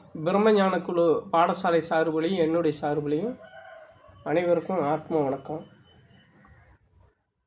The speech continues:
ஆன்மீகம்னா என்ன? எவ்வளவோ சொல்லிக்கிட்டு இருக்கிறோம். ஆன்மீகம்னா என்னன்னு கேட்ட-, கேட்குறாங்க.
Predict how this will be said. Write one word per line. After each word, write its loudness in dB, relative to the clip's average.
ஆன்மீகம்னா 8
என்ன? 4
எவ்வளவோ 6
சொல்லிக்கிட்டு 4
இருக்கிறோம். -2
ஆன்மீகம்னா 4
என்னன்னு 2
கேட்ட-, -8
கேட்குறாங்க. -6